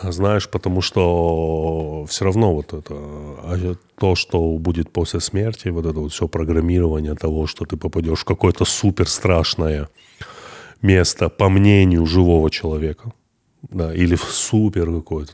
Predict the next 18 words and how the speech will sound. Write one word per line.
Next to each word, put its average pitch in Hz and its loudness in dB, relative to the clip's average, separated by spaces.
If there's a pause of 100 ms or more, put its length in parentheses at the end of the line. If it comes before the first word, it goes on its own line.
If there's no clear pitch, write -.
там 82 -12
идиллию, 82 -4
по 82 -4
мнению 78 -2
тоже 78 0
живого 76 -2
человека, 85 -8
на 80 -6
самом 76 -8
деле 73 -8
мы 73 -8
не 73 -12
знаем, 78 -10
да, 80 -14 (280)
это - -12
такие - -10
банальные 80 -6
вещи, 90 -10